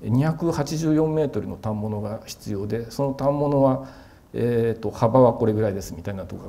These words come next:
が、こう、書いてあるわけなんですね。中宮の着てるものを見てみたら、どうもワンピースみたい、じゃないみたいなんですよ。ツーピースみたいなんですね。ワンピースって、あの、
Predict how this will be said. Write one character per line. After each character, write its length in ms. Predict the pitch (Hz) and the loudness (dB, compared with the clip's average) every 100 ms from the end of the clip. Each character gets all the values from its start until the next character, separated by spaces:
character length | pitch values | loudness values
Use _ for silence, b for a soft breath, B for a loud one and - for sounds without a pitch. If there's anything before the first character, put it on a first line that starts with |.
| 92 | -10
が、 140 | 90 - - | -10 -12 -12
こ 240 | - 98 - | -8 -8 -10
う、 180 | - - | -12 -6
書 80 | |
い 60 | 104 | -6
て 100 | 101 | -6
あ 60 | 90 | -12
る 60 | |
わ 60 | 90 | -12
け 80 | 98 | -14
な 80 | |
ん 40 | 87 | -14
で 60 | |
す 80 | - | -14
ね。 140 | 101 123 - B B - - | -14 -16 -20 B B -20 -14
中 200 | - 202 240 | -8 -2 -2
宮 220 | 311 285 | 0 2
の 140 | 240 117 | 4 2
着 100 | - | 2
て 140 | 131 | 2
る 300 | 117 110 107 - | 4 2 -4 -2
も 160 | 123 | 2
の 140 | 123 117 | 4 2
を 80 | 104 | 2
見 120 | 120 | 0
て 100 | 135 | 2
み 140 | 107 90 | -2 0
た 160 | 98 | -2
ら、 240 | 104 98 101 - - - - - - - _ - _ - - - - - _ - | 0 -2 -4 -16 -20 -20 -20 -20 -20 -20 _ -20 _ -20 -20 -20 -20 -20 _ -6
ど 240 | 123 240 | 2 4
う 60 | 247 | 6
も 320 | 113 104 - - - _ - - - - - | 4 2 -2 -14 -20 _ -20 -20 -20 -20 -4
ワ 140 | - | 2
ン 180 | 240 285 | 2 0
ピ 120 | - | -4
ー 40 | 320 | -4
ス 140 | - | -2
み 100 | 110 | -2
た 120 | 98 | -2
い、 40 | 104 107 - 139 | -6 -8 -10 -6
じ 100 | 117 | 0
ゃ 40 | 117 | 4
な 140 | 208 | 6
い 40 | |
み 140 | 262 101 | 4 2
た 120 | 87 | -2
い 40 | 87 | -8
な 60 | |
ん 40 | 85 | -10
で 60 | |
す 60 | - | -14
よ。 80 | - | -18
ツ 240 | - 285 | -10 -6
ー 100 | 320 | -6
ピ 120 | 320 339 | -4 -6
ー 40 | |
ス 140 | - - | -4 -4
み 120 | 143 | -4
た 140 | - | -6
い 80 | 85 | -10
な 60 | 78 | -12
ん 40 | |
で 60 | 76 | -14
す 100 | - | -16
ね。 80 | 76 - _ _ - _ _ _ - | -16 -20 _ _ -20 _ _ _ -2
ワ 180 | - 208 | 4 4
ン 120 | 233 | 4
ピ 100 | 262 | 0
ー 40 | |
ス 120 | - | 0
っ 20 | - | -4
て、 220 | - 120 | -4 0
あ 40 | |
の、 300 | 113 110 117 | 2 0 -2